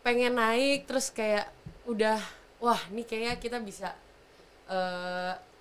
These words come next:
pelan-pelan saingin I B L juga, maksudnya dari sistem, eh, dari cowok I B L, kita di Sri Kandinya. Terus tiba-tiba pandemi, set, setelah pandemi juga nggak ada liga sega-, sama sekali.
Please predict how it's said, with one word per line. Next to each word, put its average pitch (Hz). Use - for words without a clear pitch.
pelan-pelan 233
saingin 214
I 202
B 196
L 196
juga, 220
maksudnya 214
dari 190
sistem, 190
eh, 196
dari 180
cowok 196
I 175
B 180
L, 214
kita 196
di 202
Sri 170
Kandinya. 165
Terus 202
tiba-tiba 214
pandemi, 214
set, -
setelah 226
pandemi 226
juga 202
nggak 196
ada 190
liga 190
sega-, 185
sama 190
sekali. 196